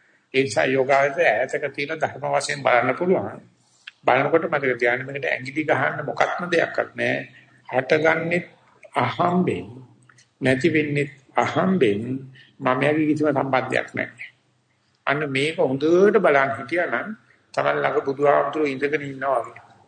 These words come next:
තමන් සද්ධර්මයත් එක්ක ජීවත් වෙන්නේ, ඒ වගේම තමන් සංඝයා වහන්සේ නමක් වශයෙන්. ඒ වගේම සීලේ වටිනාකම තමයි මේ පෙන්වන්නේ. කායික, වාචසික, මානසික ක්‍රියා නෑ.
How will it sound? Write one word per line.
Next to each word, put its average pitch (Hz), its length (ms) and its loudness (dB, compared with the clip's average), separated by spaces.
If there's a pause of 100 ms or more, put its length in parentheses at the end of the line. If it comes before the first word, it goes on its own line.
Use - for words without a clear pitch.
(960)
තමන් 139 280 2
සද්ධර්මයත් 139 760 -2
එක්ක 131 240 -4
ජීවත් 143 440 -2
වෙන්නේ, 110 420 0 (520)
ඒ - 120 0
වගේම 69 420 0 (800)
තමන් 127 300 -4
සංඝයා 139 460 0
වහන්සේ 135 280 0
නමක් 127 280 -6
වශයෙන්. - 340 -2 (600)
ඒ 139 80 4
වගේම 151 260 0
සීලේ 147 500 -2
වටිනාකම 143 540 0
තමයි 127 320 0
මේ 117 160 -4
පෙන්වන්නේ. 139 580 -4 (360)
කායික, 131 380 0
වාචසික, 123 580 4
මානසික 131 480 -2
ක්‍රියා 120 380 -2
නෑ. 131 240 0